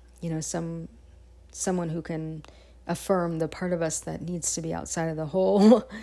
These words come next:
<laughs> uh, you know, uh, in that reality, um, that has it free of, uh, free of choice in their lives. 'Cause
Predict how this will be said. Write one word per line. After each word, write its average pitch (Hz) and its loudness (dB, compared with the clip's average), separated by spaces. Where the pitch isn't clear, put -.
<laughs> - -20
uh, 156 0
you 165 -8
know, 151 -8
uh, 160 -6
in 165 -4
that 170 -6
reality, 160 0
um, 160 -8
that 180 -12
has 160 -6
it - -10
free 165 -2
of, 156 -4
uh, 170 -8
free 196 2
of 160 2
choice - -4
in 165 -6
their 160 -6
lives. 160 -6
'Cause 175 0